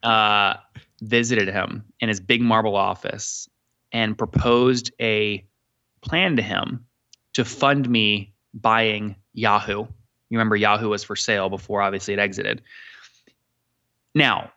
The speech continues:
I had no clue what it would be like, right? I mean, I'd be in way over my head, but the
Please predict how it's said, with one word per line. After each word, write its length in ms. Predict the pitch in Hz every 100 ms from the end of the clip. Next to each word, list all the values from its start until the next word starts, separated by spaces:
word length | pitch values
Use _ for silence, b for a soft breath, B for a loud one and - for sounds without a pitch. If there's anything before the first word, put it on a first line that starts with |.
| _ _ _ -
I 100 | 143
had 160 | 139 131
no 300 | 123 123 120
clue 840 | - - 120 120 113 92 98 - _ _ _ _ _ _ _ _ _ _ _ _ _ _ _ _
what 260 | 135 131 123
it 60 | 113
would 160 | 104
be 160 | 110 104
like, 320 | 92 98 -
right? 120 | 104
I 40 | 113
mean, 120 | 120
I'd 140 | 120
be 160 | 113 110
in 160 | 104
way 220 | 110 117 120
over 140 | 110
my 160 | 110 101
head, 340 | 110 98 - -
but 140 | 123
the 120 | 113